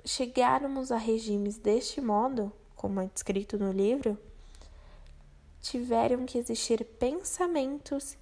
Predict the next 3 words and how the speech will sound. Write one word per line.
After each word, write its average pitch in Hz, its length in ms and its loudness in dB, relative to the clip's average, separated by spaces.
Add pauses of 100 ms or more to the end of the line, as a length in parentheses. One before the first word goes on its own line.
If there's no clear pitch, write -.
(160)
e 254 240 0
ideais 254 800 2 (260)
anteriores. 196 1040 -2